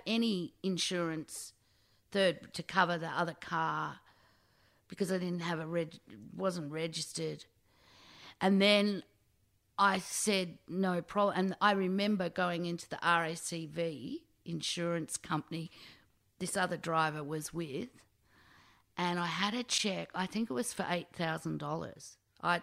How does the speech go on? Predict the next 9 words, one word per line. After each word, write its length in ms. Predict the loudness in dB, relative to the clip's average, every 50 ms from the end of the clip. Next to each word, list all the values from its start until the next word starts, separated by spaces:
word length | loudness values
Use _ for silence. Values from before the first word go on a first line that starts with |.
| -4 -6
my, 300 | -4 -2 0 0 -2 -4 -8 _ _ _ _ _ _ _ _ -20 -20 -20 -20 _ -20 -20 _ _ _ _ _ _ _ 0
and 160 | 0 2 2
they 160 | 2 2 0 0
went, 300 | -2 -4 -6 -8 -10 -8 -4
"No, 240 | -2 0 0 0
no, 240 | 0 -2 -4 -6 -6 -8
we'll, 260 | -8 -10 -10 -10 -12 -16 -20 -20 -14 -10
like, 240 | -10 -10 -10 -12 -16 -20 -18 -16
we, 100 | -14